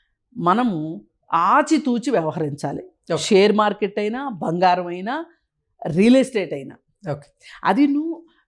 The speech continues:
Speaker 1: వ్యాపారస్తుడికి ఉండే అవగాహన, ఆలోచన వేరుగా ఉంటది,
Speaker 2: మ్మ్.
Speaker 1: సామాన్యుల అవగాహన, ఆలోచన వేరుగా ఉంటది. మనం, ఆమ్, పిడిక్కి బియ్యానికి ఒకే మంత్రం పెడతానంటే కుదరదు.
Speaker 2: Hmm.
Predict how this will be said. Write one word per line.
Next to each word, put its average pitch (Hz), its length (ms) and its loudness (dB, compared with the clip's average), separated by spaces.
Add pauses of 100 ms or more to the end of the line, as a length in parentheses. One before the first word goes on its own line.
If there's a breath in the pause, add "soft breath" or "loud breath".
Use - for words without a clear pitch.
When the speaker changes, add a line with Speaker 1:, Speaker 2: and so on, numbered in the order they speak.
Speaker 1:
వ్యాపారస్తుడికి 247 920 -4
ఉండే 214 220 -2
అవగాహన, 220 840 0
ఆలోచన 196 680 -2
వేరుగా 175 420 0
ఉంటది, 151 560 -4 (100)
Speaker 2:
మ్మ్. 135 160 -8 (100)
Speaker 1:
సామాన్యుల 277 680 2
అవగాహన, 196 520 2
ఆలోచన 180 540 -2
వేరుగా 190 400 2
ఉంటది. 139 380 -6 (460 soft breath)
మనం, 302 260 2 (540 soft breath)
ఆమ్, 208 300 -4
పిడిక్కి 320 280 0
బియ్యానికి 247 440 0
ఒకే 247 240 2
మంత్రం 202 340 -2
పెడతానంటే 175 520 -2
కుదరదు. 160 500 -8 (280)
Speaker 2:
Hmm. 131 140 -8